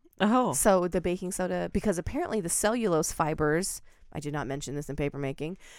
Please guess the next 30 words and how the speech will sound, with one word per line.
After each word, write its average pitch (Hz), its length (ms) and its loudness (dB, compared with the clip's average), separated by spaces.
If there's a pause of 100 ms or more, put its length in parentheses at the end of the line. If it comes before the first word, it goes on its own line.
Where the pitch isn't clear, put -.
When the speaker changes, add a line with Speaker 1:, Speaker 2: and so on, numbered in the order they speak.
(160)
Speaker 2:
the 220 80 -4
cellulose 220 540 2
fibers 170 480 0
produce 175 720 -4 (440)
a 175 40 0
lot 156 520 -2
of 147 160 -6
acid. 151 300 -4
It 143 160 -4
makes 165 140 -4
Speaker 1:
Mm. 175 40 -4
Speaker 2:
a - 20 -4
really 175 160 -2
high 165 320 -4
P 170 240 -6
H - 540 -4
naturally. - 680 -4 (760)
So 190 440 2
during 196 400 0
the 180 160 4
pulp - 480 0
process, 294 920 0
Speaker 1:
Mm-hmm. 180 280 -6 (180)
Speaker 2:
they 208 200 6
just 190 300 2
add 170 360 2
in 156 640 -4 (100)
a, 151 440 0 (180)
the 147 320 -2 (100)
alkaline, 160 760 -2